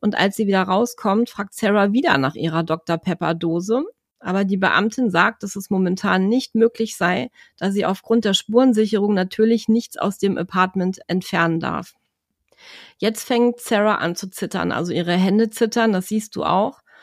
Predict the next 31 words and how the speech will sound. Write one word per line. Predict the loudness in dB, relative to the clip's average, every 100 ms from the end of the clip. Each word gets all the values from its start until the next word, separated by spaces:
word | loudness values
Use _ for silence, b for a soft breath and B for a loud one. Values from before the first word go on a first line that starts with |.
| B B -6
Und | 0
sie | 2
setzt | 2 -2 -8
sich | -4 -4
auf | -2
die | -2
Bordsteinkante | 0 0 -2 -2 -2 -2 -2 -2 -2
und | -4 -4
fragt | -2 -2 -2
immer | -2 0 2
wieder | 2 0
nach | 0 -2
Wasser. | -4 -4 -10 -12 -14 _ _ _ _
Es | -6 -6
ist | -2
natürlich | -2 -2 -4 -4
auch | -8 -6
sehr | -2 -2
warm, | 2 0 2 -2
ne? | -2 -4 -10 _ _ _ b b b b _
Die | -2
Beamtin | 2 2 4 4
geht | 2 2
rüber | 2 2
zu | 0 -4
Sarahs | 0 2 2 0
Mann | 2 4 2
und | 2 0
befragt | -2 -6 0 2 2 0
nun | 2 2 0
ihn. | 0 0 0 -4